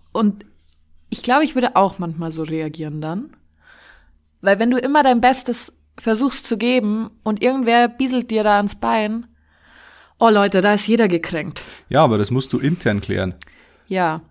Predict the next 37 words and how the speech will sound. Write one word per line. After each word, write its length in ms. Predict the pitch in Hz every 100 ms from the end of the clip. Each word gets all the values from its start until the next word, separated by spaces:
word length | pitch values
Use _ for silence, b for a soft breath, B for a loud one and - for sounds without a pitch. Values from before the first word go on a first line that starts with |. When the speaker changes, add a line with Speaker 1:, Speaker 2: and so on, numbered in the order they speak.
| _ _ _ _ - -
Speaker 2:
Das, 100 | 185
Speaker 1:
Aber 140 | 180
Speaker 2:
das 100 | 185
klärst 320 | 117 131 -
du 60 | 120
nicht, 240 | 151 -
indem 260 | 120 113 113
du 80 | 104
auf 100 | 107
einer 100 | 98
Pressekonferenz, 920 | 117 127 - 101 92 92 92 - -
äh, 140 | 92
den 220 | 92 92
Beleidigten, 640 | 95 95 107 104 101 95 92
die 80 | 101
beleidigte 420 | 92 95 101 -
Leberwurst 460 | 92 127 90 87 -
gibst. 380 | 85 - - _ _ _ _ _ _ _ _ _ _ _ _ _ _ _ - 240
Speaker 1:
Ja, 180 | 190 - _ _ _ _ -
das 240 | 185 196
eigentlich 240 | 220 220 226
nicht, 320 | 196 - -
aber 320 | 175 170 170 b b _ B B B B B _ _ -
wer 180 | 185
weiß, 280 | 180 190 190
ob 100 | 185
die 140 | 190 -
Türen 340 | 202 185 180
da 160 | 175 -
offen 240 | 240 196
stehen. 400 | - - 180 175 - - _ _ _ _ _ _ _ _ _ _ _ _ _ _ -
Speaker 2:
Das 160 | 92
ist 160 | 90 -
die 80 | 101
andere 240 | 127 92
Frage, 300 | - 85 85
ja. 180 | 87